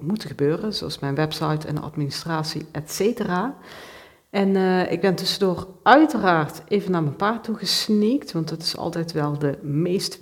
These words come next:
welkome afwisseling die je dan kan hebben. En ik heb voor vanavond, en dat was heel erg leuk, die heb ik net afgerond, de online cursus, eh, Meer naar de hand toe. Dat deed ik met een groep ruiters. Eh,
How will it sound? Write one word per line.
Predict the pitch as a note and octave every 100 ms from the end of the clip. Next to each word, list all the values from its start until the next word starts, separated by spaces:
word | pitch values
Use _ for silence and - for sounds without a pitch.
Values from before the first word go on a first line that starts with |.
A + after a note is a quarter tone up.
| D3
welkome | E3+ G3 - E3
afwisseling | D#3+ E3 F3 E3+ - C#3+ C#3+
die | - F#3
je | F3+
dan | F3 E3+
kan | D#3
hebben. | C#3 F#3 A3 D4+ - - - - - - _ -
En | - B3 C#4 C#4+
ik | B3+
heb | A#3 A3+
voor | - - G3+ F3+
vanavond, | F3+ G3+ G#3+ D#3+ D#3+ E3+
en | - E3
dat | E3
was | E3 D#3
heel | E3+ -
erg | D3+
leuk, | E3 E3+
die | F3
heb | E3+
ik | C#3+
net | C#3+ E3+ G3
afgerond, | F3 D#3+ - C#3+ E3 B3+ - - _ _ _ _ _ _ - -
de | D#3+ D#3 D#3+
online | E3+ F#3+ E3+ D#3+ D#3
cursus, | G3+ G3 F#3 F3+ E3+ -
eh, | - D#3+ D#3
Meer | D#3+ F3 F#3 E3+
naar | E3
de | D#3
hand | D3 D3 D3
toe. | C#4 - - - - - - - _ _
Dat | - C#3
deed | D#3+ D#3
ik |
met | D#3+ D#3
een | D3 D3+
groep | - - F#3+
ruiters. | - F3+ G#3+ B3+ C4+ - - -
Eh, | F#3